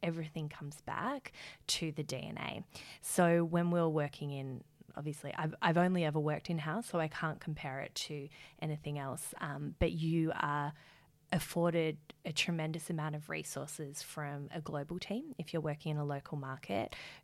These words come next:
who I guess would act like an agency. They provide you with a lot of direction, a lot of guidelines. Um, they would direct you on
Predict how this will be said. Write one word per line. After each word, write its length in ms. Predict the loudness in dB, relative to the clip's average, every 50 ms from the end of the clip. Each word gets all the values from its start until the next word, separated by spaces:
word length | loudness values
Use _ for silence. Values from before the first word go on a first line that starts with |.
| -6 -2 0
who 640 | 2 2 4 4 2 2 2 0 0 0 -2 -4 -6 -10 _ _ _ 0 2
I 80 | 2
guess 280 | 4 6 4 2 4 2
would 120 | 4 6
act 240 | 8 6 6 6 0
like 180 | -2 -2 -2 -2
an 60 | -4
agency. 580 | -2 -2 -2 -4 -6 -6 -6 -6 -8 -8 -6 -2
They 160 | 0 2 2
provide 520 | 2 0 0 0 2 2 2 2 0 0 -2
you 100 | -2 0
with 260 | 0 0 0 0 -2 -8 -12 -16 -16 -18 -8 0
a 80 | 4 6
lot 180 | 6 8 6 6
of 120 | 4 2
direction, 720 | 2 2 2 2 2 0 0 0 0 2 2 2 0 0 0
a 60 | 2
lot 160 | 4 4 4
of 120 | 2 2 2
guidelines. 800 | 2 2 2 2 0 0 -2 -2 -2 -4 -4 -6 -6 -6 -4 -4
Um, 440 | -2 -2 -2 -4 -6 -8 -8 -8 -4 -2
they 120 | 0 0
would 420 | 0 -2 -2 -4 -4 -4 -6 -8 -8 _ -6
direct 400 | -6 -4 -2 -4 -4 -4 -6 -6
you 180 | -6 -6 -6 -6
on 420 | -8 -8 -8 -8 -8 -8 -8 -8